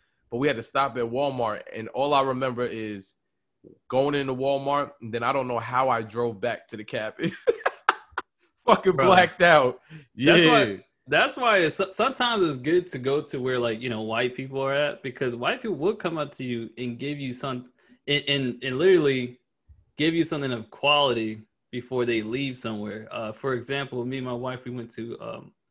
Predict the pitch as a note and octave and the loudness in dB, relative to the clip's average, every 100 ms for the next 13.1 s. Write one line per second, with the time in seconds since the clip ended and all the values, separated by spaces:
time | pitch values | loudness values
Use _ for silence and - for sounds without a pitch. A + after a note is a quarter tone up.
0 | _ - - _ _ - A2+ A#2+ D#3+ D3 | _ -20 -20 _ _ -8 -6 -2 0 0
1 | A2 A2+ - _ _ _ _ _ B2 B2 | -4 -6 -14 _ _ _ _ _ -2 0
2 | B2 A#2 A2+ G2+ - - D3+ C#3+ C#3+ C#3 | 0 -2 -4 -8 -14 -8 -4 0 0 0
3 | B2 - _ _ _ - C#3+ - G3+ F3+ | -4 -12 _ _ _ -20 -12 -4 -4 -4
4 | B2+ C3+ A#2 A#2+ A2 G#2+ G#2+ - C3 D3+ | -6 -6 -4 -6 -6 -6 -8 -8 -6 -6
5 | C#3+ - A2 G#2+ G#2 A2 G#2 - - D#3 | -6 -4 -4 -4 -8 -8 -10 -10 -10 -4
6 | - F3+ D#3 F#3+ D#3+ E3 D#3 C#3 A#3 - | 4 6 8 6 4 4 6 6 4 6
7 | C5 - A#4 - - - A#4 - - _ | 8 10 10 8 6 6 6 6 -18 _
8 | _ - G3+ C4+ A3 - G#3 A#3 G#3+ F#3 | _ 0 4 4 4 2 4 6 6 2
9 | D3 G#3 C4 A3 C#4 B3+ A#3 B3+ C#4+ C#4 | 4 4 4 8 12 12 12 10 6 6
10 | C4 C4 B3 G3 A3+ B3 C4 B3 C4 B3+ | 6 8 8 6 -2 0 2 2 8 12
11 | A#3 A#3 A#3 B3 A#3+ G#3+ F#3+ F3+ A3+ G#3+ | 12 10 6 4 6 6 6 4 0 -2
12 | F#3+ G3 F#3+ F#3+ F#3+ F#3 A3 G3+ G3 F#3+ | 4 6 6 6 6 6 2 2 6 6